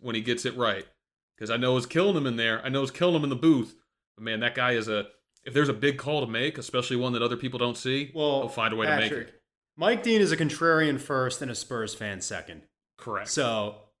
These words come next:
Speaker 2: if,
Speaker 1: Correct.
Speaker 2: if he can, if he can shake up the pile, he'll, he'll do that. And,
Speaker 1: Mm-hmm.
Speaker 2: uh, the only thing I was gonna say before was, can you name a more frustrating scenario as a sports fan? This is certainly top three, but a scenario when,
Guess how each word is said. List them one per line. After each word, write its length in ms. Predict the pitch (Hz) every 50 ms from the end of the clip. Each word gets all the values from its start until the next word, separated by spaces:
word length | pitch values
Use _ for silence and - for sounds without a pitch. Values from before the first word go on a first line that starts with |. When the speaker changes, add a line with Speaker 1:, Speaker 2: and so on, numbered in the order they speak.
| _ -
Speaker 2:
if, 180 | 170 165 -
Speaker 1:
Correct. 180 | - - 104 147
Speaker 2:
if 160 | 165 156 -
he 160 | - 175 196
can, 240 | 196 196 190 175 175
if 160 | 175 160 -
he 100 | 160 165
can 140 | 160 165 151
shake 320 | 151 - 160 147 143 147
up 140 | 147 147 -
the 60 | -
pile, 480 | - - 143 139 139 143 151 160 160 151
he'll, 220 | 131 139 151 -
he'll 160 | 117 127 135 127
do 200 | 113 120 120 113
that. 320 | 95 85 82 82 - - _ _ _ _ _ _
And, 220 | 127 127 123 120 123
Speaker 1:
Mm-hmm. 60 | 120
Speaker 2:
uh, 120 | 120 120 117
the 140 | 127 147 156
only 180 | 156 156 147
thing 160 | - 156 143
I 40 | 143
was 100 | 143 135
gonna 140 | 135 127 123
say 200 | - - 131 123
before 440 | 107 110 - - 131 117 110 107 104
was, 180 | 98 98 92
can 180 | - - 151 151
you 80 | 151 151
name 260 | 151 147 151 151 147
a 60 | 135
more 320 | 131 123 120 113 117 117
frustrating 720 | 113 - - - 123 110 - - - 120 107 104 110 107
scenario 360 | 101 - 110 104 104 104 107 107
as 80 | 98 92
a 60 | 92
sports 360 | - - 107 104 101 98 -
fan? 360 | - 117 113 113 120 123 127 - - _ _ _ -
This 100 | 156 156
is 160 | 165 160 -
certainly 360 | - 185 175 156 135 127 110
top 360 | 107 - 113 101 98 - - -
three, 340 | 110 107 101 90 85 80 - - - - - _ -
but 140 | 151 139
a 40 | 139
scenario 640 | - - 143 139 135 135 135 135 139 143 135 135 131
when, 540 | 127 123 117 113 110 107 104 101 101 -